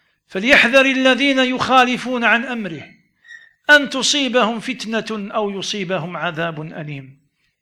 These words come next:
فمن خالف سنة النبي صلى الله عليه وسلم، خالف أمر النبي صلى الله عليه وسلم،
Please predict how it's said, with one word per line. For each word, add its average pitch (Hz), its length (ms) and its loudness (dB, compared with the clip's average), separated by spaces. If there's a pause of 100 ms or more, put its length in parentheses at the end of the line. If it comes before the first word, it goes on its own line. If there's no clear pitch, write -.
(2500)
فمن 220 300 0
خالف 285 540 6
سنة 311 400 2
النبي 233 500 -2
صلى 214 260 -4
الله 202 440 4
عليه 185 320 0
وسلم، 185 560 -12 (560)
خالف 269 480 6
أمر 294 300 6
النبي 269 460 2
صلى 247 280 -2
الله 240 400 2
عليه 240 340 0
وسلم، 311 640 0